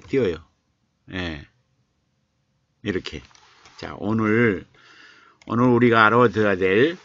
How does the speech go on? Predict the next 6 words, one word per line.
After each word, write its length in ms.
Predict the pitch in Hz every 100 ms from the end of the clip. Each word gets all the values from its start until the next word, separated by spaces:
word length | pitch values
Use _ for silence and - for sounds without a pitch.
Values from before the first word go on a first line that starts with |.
| _ _ _ _ _ -
맞춤법 640 | 95 104 107 131 135 120
띄어쓰기 360 | 147 147 - 117
우리말. 480 | 107 95 87 69 - _ _ _ _ - - _ _ _ _ -
가로수, 640 | - 123 160 - 107 85 - _ _ _ _ _ _ _ _ _ _ _ _ _ _
가로수길 760 | - 131 165 - 131 - 175 127
붙어요. 360 | - - 90